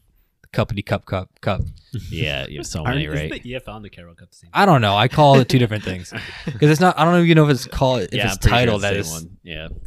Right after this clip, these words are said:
Speaker 1: Carabao Cup anymore. I don't know.
Speaker 2: It's
Speaker 1: Carabao
Speaker 2: just
Speaker 1: used to be
Speaker 2: like,
Speaker 1: Chelsea
Speaker 2: yeah.
Speaker 1: sponsor, so I just,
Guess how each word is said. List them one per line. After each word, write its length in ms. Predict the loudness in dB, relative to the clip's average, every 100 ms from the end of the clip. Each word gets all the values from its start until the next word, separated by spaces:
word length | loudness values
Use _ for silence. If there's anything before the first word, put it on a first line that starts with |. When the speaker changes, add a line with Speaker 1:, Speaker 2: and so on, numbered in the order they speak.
| -4
Speaker 1:
Carabao 300 | -2 0 -2
Cup 200 | -2 -4
anymore. 340 | -6 -6 -8 -4
I 100 | -2
don't 140 | -2
know. 140 | -4 -10
Speaker 2:
It's 520 | -16 _ _ _ 2
Speaker 1:
Carabao 280 | 4 6 6
Speaker 2:
just 20 |
Speaker 1:
used 100 | 4
to 20 |
be 40 | 0
Speaker 2:
like, 60 | 2
Speaker 1:
Chelsea 240 | 0 0
Speaker 2:
yeah. 40 |
Speaker 1:
sponsor, 440 | -2 0 0 -2 -4
so 140 | -2
I 100 | -2
just, 200 | -2 -6